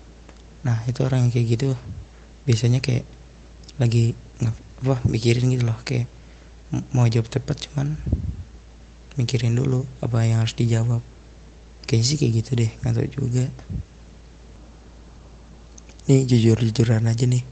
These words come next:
nggak tahu, nggak mikirin apa-apa, bingung dah. Aneh banget jadi orang.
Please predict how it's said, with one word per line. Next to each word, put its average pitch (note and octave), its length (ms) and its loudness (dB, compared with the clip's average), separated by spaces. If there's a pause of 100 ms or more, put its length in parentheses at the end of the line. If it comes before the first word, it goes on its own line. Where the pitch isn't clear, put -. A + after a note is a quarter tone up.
(880)
nggak B2 120 6
tahu, B2+ 200 2
nggak B2 120 4
mikirin A#2+ 400 2
apa-apa, A#2+ 320 0
bingung B2+ 320 4
dah. A#2 160 2 (1040)
Aneh A#2+ 240 4
banget B2 320 6
jadi A#2+ 160 4
orang. B2+ 180 -2